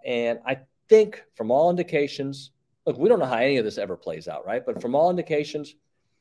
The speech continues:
he's going to be a player's coach, disciplinarian with a system and organization. And, and that's what I think has been missing. And also, I think his offense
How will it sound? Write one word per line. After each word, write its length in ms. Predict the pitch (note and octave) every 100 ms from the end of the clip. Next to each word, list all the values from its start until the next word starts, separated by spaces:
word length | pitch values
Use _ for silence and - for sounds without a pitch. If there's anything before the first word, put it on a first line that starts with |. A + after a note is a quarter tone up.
| _ - -
he's 240 | C3+ B2
going 180 | C3+ B2+
to 80 | A#2+
be 600 | A2+ A#2 A2+ A2 G#2 G#2 _ _ _ -
a 400 | G2+ G2 F#2+ F2+ -
player's 460 | - E3+ F3+ F3 -
coach, 500 | D3+ C3+ C3+ - -
disciplinarian 1120 | D3 E3 - D#3 C#3 B2 A2+ A2 G#2+ G#2 G#2 _ _
with 180 | A#2 A2
a 100 | F#2+
system 720 | - - D3 C3 - B2 A#2+ A2
and 100 | -
organization. 840 | A2+ G#2+ G2+ F#2+ F#2 D#2+ - - _ _ _ _ - -
And, 180 | A#2 A#2+
and 160 | C3+ C#3
that's 240 | C#3 -
what 100 | C3+
I 60 | A#2
think 260 | - A#2+
has 140 | A2 F#2+
been 260 | F#2 F2+
missing. 460 | G#2+ G#2 - F2 F2 _ _ _ _ D#3
And 100 | E3
also, 260 | F3 E3+
I 60 | C#3
think 160 | D3+
his 160 | D3 B2+
offense 680 | B2 C3+ C3+ B2 A2 -